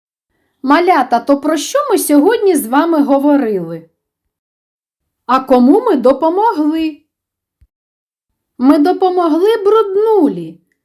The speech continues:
І тепер це охайний хлопчик. Здоров'я — основа усього на світі.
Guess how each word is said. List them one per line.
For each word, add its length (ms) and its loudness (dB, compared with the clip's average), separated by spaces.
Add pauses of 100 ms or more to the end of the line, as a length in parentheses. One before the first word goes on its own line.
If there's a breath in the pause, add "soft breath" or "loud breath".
(220)
І 140 2
тепер 580 -2
це 340 -6
охайний 760 -2
хлопчик. 1000 -4 (1300)
Здоров'я — 1120 -2 (200)
основа 960 0
усього 760 -2
на 180 -2
світі. 840 -10